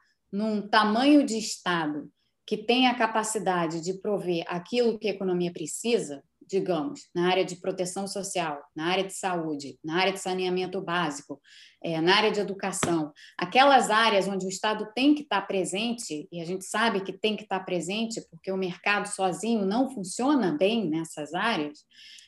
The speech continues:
é, e, e dá pra, perfeitamente pra você ter essa, essa com-, esse papel complementar ou esse papel simbiótico, na realidade, que combina a ação do Estado com a ação do mercado. É,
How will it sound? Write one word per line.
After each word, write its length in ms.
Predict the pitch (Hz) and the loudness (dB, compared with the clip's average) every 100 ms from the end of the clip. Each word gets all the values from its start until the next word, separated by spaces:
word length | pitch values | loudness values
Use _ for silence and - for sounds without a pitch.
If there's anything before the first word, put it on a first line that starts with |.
| _ - | _ 2
é, 380 | 185 185 - | 6 6 6
e, 380 | 240 254 254 - | 2 0 -2 -2
e 40 | 208 | 4
dá 240 | 247 320 | 6 6
pra, 200 | - 285 | 4 0
perfeitamente 920 | - 269 269 - 359 370 254 247 277 - | 4 4 4 4 4 4 2 2 0 -2
pra 120 | 262 | 0
você 300 | 254 247 240 | 0 0 -2
ter 340 | - 254 262 | 2 2 4
essa, 420 | 233 226 247 226 - | 2 2 2 2 0
essa 260 | 208 226 214 - | -4 -6 -6 2
com-, 260 | 294 294 233 | 4 4 -2
esse 180 | 208 | -4
papel 420 | - 214 - 262 262 | -4 -4 0 0 2
complementar 1080 | 262 254 254 240 226 202 - 180 220 233 233 | 0 0 -2 0 2 0 0 2 2 0 -4
ou 120 | 202 | -4
esse 180 | 202 - | -4 -4
papel 340 | 196 190 208 208 | -6 -2 -2 -2
simbiótico, 1080 | - 254 233 233 190 202 202 - _ 139 - | -4 0 2 4 4 2 0 -10 _ -18 -6
na 120 | 170 | -4
realidade, 600 | 175 180 156 170 180 202 - - _ | -2 -2 -2 -2 -2 -4 -18 -20 _
que 120 | - 226 | -6 0
combina 640 | 247 226 214 226 240 247 | 2 2 2 2 2 0
a 140 | 208 | -2
ação 260 | 196 - 208 | -4 -4 -6
do 80 | 196 | -4
Estado 460 | 190 190 190 196 | -4 -2 0 0
com 100 | 202 | -4
a 40 | 208 | -8
ação 240 | 208 196 | -6 -8
do 80 | 202 | -6
mercado. 600 | 233 254 - 196 165 135 _ _ _ _ _ - | -6 -6 -6 -4 -4 -8 _ _ _ _ _ -2
É, 200 | 180 | 0